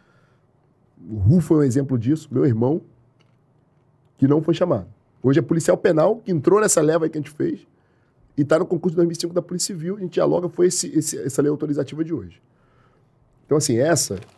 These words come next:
eu acho, mais uma vez dizendo, a caneta não é minha, eu só sou um cara chato que fica perturbando, fazendo reunião, mandando ofício, não fazendo com que caia no esquecimento.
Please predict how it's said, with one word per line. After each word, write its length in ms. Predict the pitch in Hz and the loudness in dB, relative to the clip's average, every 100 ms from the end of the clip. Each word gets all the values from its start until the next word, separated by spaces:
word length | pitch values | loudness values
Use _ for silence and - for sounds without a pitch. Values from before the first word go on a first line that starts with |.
| - | -8
eu 160 | 113 113 | -4 -2
acho, 460 | 120 120 - 165 - _ _ _ _ _ _ _ _ _ _ - | -2 -2 -4 -10 -10 _ _ _ _ _ _ _ _ _ _ -2
mais 140 | 123 | 0
uma 80 | 143 | 2
vez 140 | 147 139 | 2 2
dizendo, 220 | 131 113 | 0 0
a 20 | |
caneta 240 | 117 117 | -2 -2
não 80 | 120 | -2
é 80 | 113 | -2
minha, 340 | 107 123 143 - | -2 -2 -4 -6
eu 80 | 120 | -6
só 200 | - 123 | -4 -4
sou 180 | - | -4
um 40 | 170 | -2
cara 200 | 143 160 | -2 -2
chato 520 | - 139 135 - - - _ _ _ _ | -2 0 0 -2 -18 -20 _ _ _ _
que 100 | 135 | -4
fica 260 | 139 135 | -2 -4
perturbando, 720 | - 139 - 113 120 123 131 - _ _ - | -4 -6 -4 0 2 0 -4 -10 _ _ -6
fazendo 280 | 110 120 131 | -2 2 2
reunião, 500 | 139 151 135 123 123 - - _ | 4 4 2 0 -4 -14 -20 _
mandando 360 | 113 113 123 143 | -4 0 0 0
ofício, 500 | - 135 120 - 123 _ _ _ - | -2 -2 -2 -8 -14 _ _ _ -4
não 360 | 143 175 233 262 | 0 4 4 4
fazendo 540 | 254 196 143 185 180 | 2 2 4 2 2
com 160 | 156 160 | 0 -4
que 240 | 156 165 | -2 -4
caia 380 | 156 - 160 160 | -2 0 2 2
no 80 | 151 | 0
esquecimento. 840 | 135 156 139 151 143 151 151 | -2 -2 -2 -2 -2 -2 -6